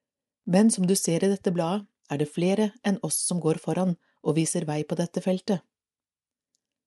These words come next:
Omsorg for menneskers beste var idealet Jesus fremfor alt modellerte for oss.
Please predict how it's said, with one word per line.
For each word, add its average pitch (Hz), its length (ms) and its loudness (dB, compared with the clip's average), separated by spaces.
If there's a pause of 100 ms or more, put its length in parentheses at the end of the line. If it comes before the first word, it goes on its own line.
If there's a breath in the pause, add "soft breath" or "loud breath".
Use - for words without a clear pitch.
(1080)
Omsorg 220 560 4
for 185 180 2
menneskers 214 480 2
beste 233 440 -2 (340)
var 160 240 0
idealet 190 560 2
Jesus 165 560 -2
fremfor 185 380 -2
alt 180 420 -4
modellerte 190 560 0
for 226 160 0
oss. - 240 -6